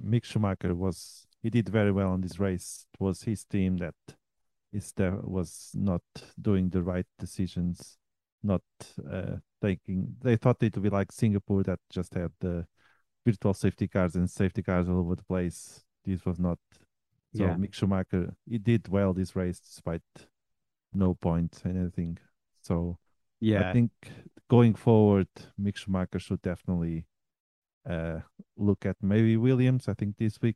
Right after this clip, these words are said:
Speaker 1: Williams was saying that, uh, kind of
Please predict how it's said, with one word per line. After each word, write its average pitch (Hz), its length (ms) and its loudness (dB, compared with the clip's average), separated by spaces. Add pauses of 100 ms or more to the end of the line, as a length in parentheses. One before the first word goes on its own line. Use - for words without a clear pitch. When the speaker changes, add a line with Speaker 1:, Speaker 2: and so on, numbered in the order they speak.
Speaker 1:
Williams 113 420 2
was 113 120 -2
saying 113 280 2
that, 107 140 0 (120)
uh, 110 220 0 (960)
kind 104 240 4
of 101 120 2